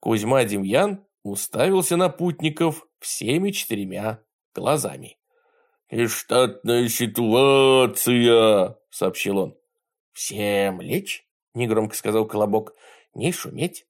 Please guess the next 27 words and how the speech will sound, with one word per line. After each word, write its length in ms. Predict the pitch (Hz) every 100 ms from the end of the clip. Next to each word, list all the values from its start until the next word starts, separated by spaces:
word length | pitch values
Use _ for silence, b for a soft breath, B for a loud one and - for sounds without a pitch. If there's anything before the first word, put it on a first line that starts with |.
| _
нас 200 | - 180
здесь 320 | 135 95 - -
нет, 300 | 165 170 _ _ _
авось 340 | - - 135
пронесёт. 640 | - 113 123 127 - - - _ _ _ _
Наше 340 | 85 101 -
счастье, 680 | 90 - 113 110 107 104 104
что 240 | - - 110
туман 380 | 107 98 131 117
ещё 220 | - 95
не 120 | 95
развеялся». 640 | 98 107 107 82 - - - _ _ _
Филимонов 580 | - 110 135 233 180 139
уже 200 | 131 131
открыл 400 | 120 - 175 135
рот, 180 | 190 170
чтобы 300 | - 110 107
задать 420 | 107 156 160 -
умный, 420 | - 185 165 127 113
но 100 | 107
неуместный 540 | 107 110 143 139 98
вопрос, 560 | 92 - 214 247 - _ _ _ _ _ _ _ _ _
и 120 | -
опомнился. 760 | - 214 - - - - - - _ _ _ _ _
Вскоре 500 | - - 156 240 240
послышались 880 | 208 185 - 135 180 165 160 151 135
голоса. 600 | 113 165 202 - 101